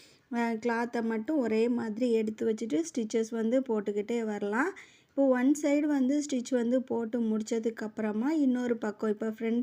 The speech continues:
சைடு வந்து போட்டோம், நெக்ஸ்ட் வந்து பேக் சைடு வந்து ஜாயின் பண்ண போறோம்.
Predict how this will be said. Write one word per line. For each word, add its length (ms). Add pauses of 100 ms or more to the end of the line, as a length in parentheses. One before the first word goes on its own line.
சைடு 160
வந்து 240
போட்டோம், 480
நெக்ஸ்ட் 220
வந்து 260
பேக் 340
சைடு 140
வந்து 240
ஜாயின் 380
பண்ண 200
போறோம். 400